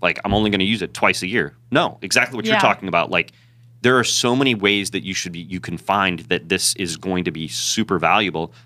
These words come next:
Speaker 1: One is exactly what you said. You have these things that happen, you know, yes, we're not changing our strategy, but we give an update once a quarter,
Speaker 2: Yeah.
Speaker 1: once a month, you know, whatever that is. That's absolutely one thing.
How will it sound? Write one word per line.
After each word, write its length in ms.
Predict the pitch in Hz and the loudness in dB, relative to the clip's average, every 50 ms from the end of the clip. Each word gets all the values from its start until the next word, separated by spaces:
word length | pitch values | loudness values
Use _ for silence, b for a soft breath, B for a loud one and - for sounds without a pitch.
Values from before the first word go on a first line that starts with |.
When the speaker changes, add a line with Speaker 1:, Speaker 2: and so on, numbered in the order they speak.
| b - | b 0
Speaker 1:
One 200 | 98 98 98 104 | 2 4 4 4
is 100 | 98 82 | 2 -2
exactly 320 | 87 78 87 85 82 - | -2 0 0 0 0 0
what 80 | 85 - | -6 -6
you 60 | 80 | -6
said. 180 | - - 73 - _ _ _ - | -6 -6 -6 -8 _ _ _ 0
You 100 | 190 196 | 2 2
have 120 | 107 196 | 2 4
these 180 | 95 190 - - | 2 -2 -2 0
things 220 | - 107 104 90 | 0 0 0 0
that 100 | 90 90 | 0 -2
happen, 400 | - 104 95 90 - 92 87 85 b b b b b - | 0 0 -2 0 0 -4 -4 -4 b b b b b -2
you 80 | 92 | 0
know, 160 | 87 80 80 - _ _ _ - | 0 0 -2 -6 _ _ _ 0
yes, 260 | 110 117 113 113 - | 2 2 2 2 0
we're 60 | 123 | -2
not 120 | 110 104 - | -2 -2 0
changing 280 | - 113 107 98 104 | -2 -2 -2 0 -2
our 80 | 95 87 | -2 -2
strategy, 420 | - - 147 170 170 135 117 127 | 0 2 2 2 2 2 -2 -2
but 140 | 120 135 120 | -2 -2 -2
we 80 | 156 165 | 0 0
give 160 | 165 165 170 | 2 2 2
an 40 | 165 | 2
update 400 | 190 196 - 156 123 - - 95 | 0 2 2 2 0 0 0 -2
once 200 | 110 98 - 101 | -2 0 0 -2
a 40 | |
quarter, 300 | - - 98 87 80 71 - - | -2 0 0 0 0 -2 -6 -8
Speaker 2:
Yeah. 140 | - - 104 | -6 -4 0
Speaker 1:
once 200 | 104 117 117 - | 0 2 2 2
a 60 | 127 | 0
month, 300 | 107 104 101 90 80 - B B B B B | 2 2 2 2 0 -4 B B B B B
you 80 | - 101 | -2 0
know, 80 | 95 | 2
whatever 320 | 90 95 104 101 104 95 95 | 4 4 4 4 2 0 2
that 180 | 90 87 82 | 0 2 0
is. 280 | 80 78 58 55 - - b b b b b | 0 -2 -2 -4 -6 -6 b b b b b
That's 240 | - 87 87 - - 95 - | 0 0 0 0 -2 -4 0
absolutely 460 | 98 104 120 117 - 113 95 90 90 87 | 2 2 2 2 -2 -6 -4 -4 -2 -2
one 140 | 82 80 | -4 -4
thing. 300 | - 87 69 62 - - | -2 -4 -4 -4 -6 -12